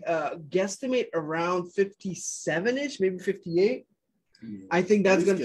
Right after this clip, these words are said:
Speaker 1: take
Speaker 2: above
Speaker 1: off.
Speaker 2: three of those
Speaker 1: If, if,
Speaker 2: averages.
Speaker 1: yeah, if you gets above three, obviously sixty was, would be perfect. But, uh,
Speaker 2: Yeah.
Speaker 1: before that, I think even
Speaker 2: That's a
Speaker 1: fifty-eight
Speaker 2: lot.
Speaker 1: would be great. Definitely watch the stock. <laughs> What's up, Tone? Thanks for saying hello, man. I appreciate it.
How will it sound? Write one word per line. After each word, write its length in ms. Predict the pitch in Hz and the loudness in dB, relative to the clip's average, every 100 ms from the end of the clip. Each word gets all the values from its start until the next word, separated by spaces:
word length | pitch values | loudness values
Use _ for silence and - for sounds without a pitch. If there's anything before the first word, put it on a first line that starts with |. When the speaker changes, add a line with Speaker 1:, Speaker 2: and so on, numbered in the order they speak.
| 175 | 2
Speaker 1:
take 80 | 196 | 2
Speaker 2:
above 180 | 180 - | 0 -2
Speaker 1:
off. 80 | - | -12
Speaker 2:
three 240 | 107 104 | -10 -10
of 80 | 98 | -12
those 380 | 98 - - - | -14 -14 -16 -10
Speaker 1:
If, 100 | 170 | -6
if, 0 | |
Speaker 2:
averages. 260 | 185 208 226 | -2 -2 2
Speaker 1:
yeah, 400 | 220 190 139 139 160 | 4 4 2 -4 -8
if 160 | 160 | -4
you 60 | 247 | 2
gets 240 | 285 277 | 4 2
above 300 | 226 233 220 - | 4 4 4 0
three, 160 | 226 | 2
obviously 400 | 202 214 202 202 | 4 2 0 -4
sixty 420 | - 214 202 220 | -6 -6 -4 -2
was, 200 | 196 165 165 | 0 0 2
would 160 | 175 | 2
be 240 | 160 151 131 - | 2 -2 -6 0
perfect. 480 | 160 196 247 190 | 2 4 4 4
But, 160 | 185 170 | 4 6
uh, 40 | 170 | 4
Speaker 2:
Yeah. 100 | 165 | 4
Speaker 1:
before 360 | 190 240 240 | -2 4 4
that, 240 | 208 202 196 | 4 2 2
I 60 | |
think 180 | 175 190 | 0 -2
even 120 | 190 | -4
Speaker 2:
That's 100 | 175 | 0
a 60 | 190 | 0
Speaker 1:
fifty-eight 340 | - 160 175 | 0 2 2
Speaker 2:
lot. 80 | 175 | 2
Speaker 1:
would 140 | 160 147 | -2 -2
be 120 | 139 | -6
great. 520 | - 131 151 214 - _ _ _ - | -6 -4 2 2 0 _ _ _ 2
Definitely 320 | 226 254 247 | 2 2 0
watch 320 | 196 185 175 | 2 0 -2
the 80 | 165 | -8
stock. 380 | 147 151 139 - - 160 160 | -6 -4 -4 -4 -8 -4 -4
<laughs> 300 | - - - | -4 -12 0
What's 460 | 202 156 170 196 240 | 2 2 2 4 4
up, 180 | 196 190 | 4 4
Tone? 320 | 214 214 208 | 6 6 6
Thanks 220 | 233 220 | 2 2
for 80 | 220 | -2
saying 220 | 233 220 | -2 0
hello, 280 | 220 208 185 | 0 0 0
man. 220 | 160 160 | -2 -4
I 40 | 175 | -6
appreciate 500 | 202 190 - 143 | -6 -8 -4 -4
it. 100 | 123 | -4